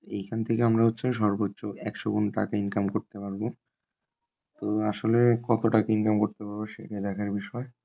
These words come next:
তো চলো, আমরা হচ্ছে আগে আমাদের বাজিটা হচ্ছে সিলেক্ট করি। এই যে টাকা বাজি ধরলাম, একটা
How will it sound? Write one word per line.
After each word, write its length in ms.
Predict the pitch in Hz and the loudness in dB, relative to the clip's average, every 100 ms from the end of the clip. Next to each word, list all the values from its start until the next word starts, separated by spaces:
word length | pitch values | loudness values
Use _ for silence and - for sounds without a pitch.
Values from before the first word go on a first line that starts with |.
| _ _ _ _ _ _ | _ _ _ _ _ _
তো 140 | 110 101 | -16 -14
চলো, 280 | 104 101 104 | -12 -8 -6
আমরা 240 | 104 101 | -4 -4
হচ্ছে 280 | 101 101 104 | -6 -6 -4
আগে 360 | 101 104 101 101 - _ _ _ _ _ _ _ | -2 -2 -2 -4 -10 _ _ _ _ _ _ _
আমাদের 380 | - 98 95 104 98 _ | -14 -12 -6 -6 -6 _
বাজিটা 380 | 101 101 104 101 | -10 -10 -6 -6
হচ্ছে 240 | 101 110 | -6 -8
সিলেক্ট 340 | 104 107 101 - | -8 -8 -8 -10
করি। 220 | 104 110 151 _ _ _ _ _ _ _ _ _ _ _ _ _ _ _ _ _ _ _ _ _ _ _ _ _ _ _ _ _ _ _ _ _ _ _ _ _ _ _ _ _ _ _ _ _ _ _ - | -10 -8 -10 _ _ _ _ _ _ _ _ _ _ _ _ _ _ _ _ _ _ _ _ _ _ _ _ _ _ _ _ _ _ _ _ _ _ _ _ _ _ _ _ _ _ _ _ _ _ _ -12
এই 180 | 107 | -8
যে 200 | 104 104 101 _ | -4 -4 -6 _
টাকা 260 | 110 110 107 | -14 -8 -4
বাজি 300 | 107 104 107 | -2 2 2
ধরলাম, 460 | 101 104 107 120 - _ _ | 2 0 0 0 -4 _ _
একটা 1300 | 101 - _ _ _ _ - _ _ _ _ 107 | -18 -18 _ _ _ _ -20 _ _ _ _ -10